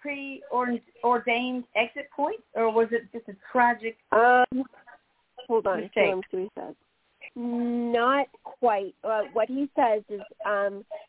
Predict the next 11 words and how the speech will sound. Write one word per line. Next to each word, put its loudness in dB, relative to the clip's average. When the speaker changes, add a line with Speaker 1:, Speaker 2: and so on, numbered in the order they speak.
Speaker 2:
it 2
was 2
within 0
an -2
exit -10
point, -4
and -8
he -12
just -12
says 0
it -2